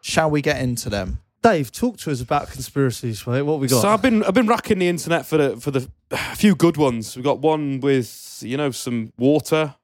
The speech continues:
Speaker 3: but I wanna start with the World Cup final ninety-eight.
Speaker 2: I remember as well. Very
Speaker 3: So,
Speaker 2: well.
Speaker 3: Brazil-France World Cup final. Um, France absolutely hammered Brazil, winning three nil.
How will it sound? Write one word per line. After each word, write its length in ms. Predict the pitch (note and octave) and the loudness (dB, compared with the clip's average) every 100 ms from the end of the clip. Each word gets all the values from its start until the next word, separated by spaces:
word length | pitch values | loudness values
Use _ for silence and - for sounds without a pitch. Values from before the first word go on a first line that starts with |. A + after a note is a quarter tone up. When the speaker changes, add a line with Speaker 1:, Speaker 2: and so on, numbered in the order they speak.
| _ | _
Speaker 3:
but 60 | C#3+ | -6
I 20 | |
wanna 180 | A#3+ F#4 | -4 -6
start 320 | - B3+ G3+ | 0 2 2
with 120 | G3+ | 2
the 60 | F#3 | 2
World 320 | G3 G#3 G3+ | 4 2 2
Cup 200 | - - | -4 -4
final 400 | G3 G3 F3 C#3 | -4 -2 0 0
ninety-eight. 880 | C#3+ D3 C#3 D3+ C#3+ - - - - _ _ _ | 0 0 0 0 2 0 -6 -12 -12 _ _ _
Speaker 2:
I 40 | G#2 | 0
remember 200 | G#2+ G2 | 0 0
as 140 | F#2+ | 0
well. 260 | G#2+ G2+ F2 _ _ _ - _ _ _ _ | 2 2 0 _ _ _ -20 _ _ _ _
Very 120 | A2 | 2
Speaker 3:
So, 160 | G3 F#3+ | 4 4
Speaker 2:
well. 180 | G2 G2 _ _ _ D#3+ | 2 -4 _ _ _ 2
Speaker 3:
Brazil-France 760 | F#3+ E3+ G#3+ - E3 A#2 A#2 - | 4 6 2 2 0 0 -4 2
World 220 | C#3+ C3+ | 2 4
Cup 220 | C#3+ - | 0 -4
final. 460 | - B2 A2 F#2+ G#2+ _ _ | 0 0 0 -4 -8 _ _
Um, 360 | A2 A#2 A#2+ A#2 | -2 0 0 -2
France 500 | - - D3+ B2+ - | -2 0 0 0 -4
absolutely 360 | C#3+ A#2+ C#3 A2+ | -6 -4 -4 -2
hammered 220 | C3 B2 | -2 -2
Brazil, 340 | A#2+ A2+ B2 A#2 | 0 2 2 4
winning 220 | A#2+ A#2 | 2 0
three 360 | - - A#2+ A#2 | -4 0 2 4
nil. 360 | A#2+ G2+ C#2+ | 4 2 -2